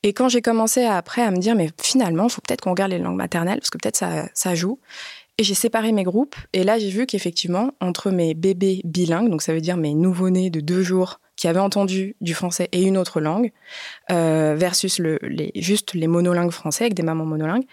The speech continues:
bah, je voyais des différences énormes. Et ça, c'est lié aussi au fait qu'en fait, en français, on a des particularités musicales. Euh, nous, en français, on a les langues de ballade, de romance, <laughs> on varie la durée.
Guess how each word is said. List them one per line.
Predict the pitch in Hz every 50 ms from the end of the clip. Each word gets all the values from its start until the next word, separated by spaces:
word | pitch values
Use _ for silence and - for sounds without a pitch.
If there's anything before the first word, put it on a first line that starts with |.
| - - - - _ -
bah, | 160
je | 147
voyais | 139 165 185 214
des | 190 175
différences | 156 156 151 - 165 175 208 - - -
énormes. | 196 180 165 156 151 165 175 _ _ _ _ _ _ - - - - - - - _ -
Et | 185 190
ça, | 170 - 214 247
c'est | 254 - 208
lié | 175 170 214 233
aussi | 196 170 - - - 226 247 - - _ _ _ _ _
au | 175
fait | - - 208 -
qu'en | - 202 165
fait, | 156 - 185 214 202
en | 170
français, | - - - - 220 - - 180 185 247 294 - -
on | 175 175
a | 175 202 226
des | 202 185 160 160
particularités | - - 202 - - - - 190 180 170 175 165 - 190
musicales. | 190 175 160 160 156 - 156 - 220 226 - _ _ - - - - - _ -
Euh, | 170 160 156 156 151 - - 165 165
nous, | 170 196 214 220 214 196
en | 175 165
français, | - - 190 185 - 214
on | 202 185 180
a | 175
les | 170 170
langues | 170 180 180 185
de | 170 175
ballade, | 165 165 170 165 165 165 165 170 170 170 175 170 175 180 170 165 160 160 160 160
de | 165 165
romance, | 170 180 185 185 185 180 185 190 190 190 190 190 190 196 190 -
<laughs> | 190 180 175
on | 180 180
varie | 180 180 180 185 185
la | 180 175 175
durée. | 170 175 185 180 185 185 190 190 196 202 202 196 175